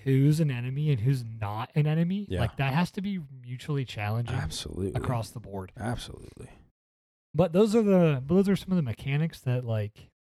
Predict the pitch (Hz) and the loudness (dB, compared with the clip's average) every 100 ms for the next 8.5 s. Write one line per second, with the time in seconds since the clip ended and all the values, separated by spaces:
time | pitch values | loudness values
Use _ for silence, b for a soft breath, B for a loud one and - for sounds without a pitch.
0 | _ _ _ _ 165 226 165 - 196 180 | _ _ _ _ 2 2 -4 -8 -2 0
1 | 127 117 113 123 127 123 151 147 151 175 | 0 -2 -8 -10 -8 -6 -2 -2 -2 -6
2 | 196 135 147 147 123 160 143 - 113 113 | -6 -6 -4 -4 -2 -2 -4 -6 -8 -6
3 | 120 - - _ _ _ _ _ 104 - | -6 -10 -18 _ _ _ _ _ -2 -2
4 | 139 - 117 117 - - 120 113 113 110 | -6 -12 -16 -16 -18 -12 -8 -8 -8 -12
5 | _ - _ _ _ _ _ _ _ _ | _ -20 _ _ _ _ _ _ _ _
6 | 113 117 113 80 82 80 95 107 78 69 | -2 2 2 0 -4 -4 0 0 -2 -8
7 | 67 - - _ 131 110 139 160 170 165 | -12 -14 -18 _ -18 -8 0 4 6 4
8 | 147 127 110 107 | 2 -2 -8 -10